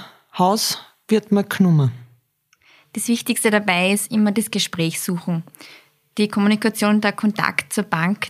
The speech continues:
Speaker 2: das ist einfach das Aller-, Allerwichtigste. Und man darf das jetzt nicht, ähm, man darf jetzt nicht glauben, dass die Zwangsverwertung der erste Schritt ist. Das ist nämlich der aller-, allerletzte Schritt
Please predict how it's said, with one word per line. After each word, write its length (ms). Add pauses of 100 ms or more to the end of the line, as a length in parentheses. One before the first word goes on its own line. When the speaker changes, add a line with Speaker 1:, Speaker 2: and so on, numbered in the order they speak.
Speaker 2:
das 120
ist 80
einfach 260
das 240
Aller-, 240
Allerwichtigste. 800 (960)
Und 240
man 100
darf 160
das 160
jetzt 220
nicht, 320 (220)
ähm, 400 (600)
man 120
darf 180
jetzt 220
nicht 260
glauben, 440 (280)
dass 160
die 140
Zwangsverwertung 1040 (400)
der 100
erste 300
Schritt 320
ist. 240
Das 80
ist 60
nämlich 260
der 160
aller-, 260
allerletzte 560
Schritt 460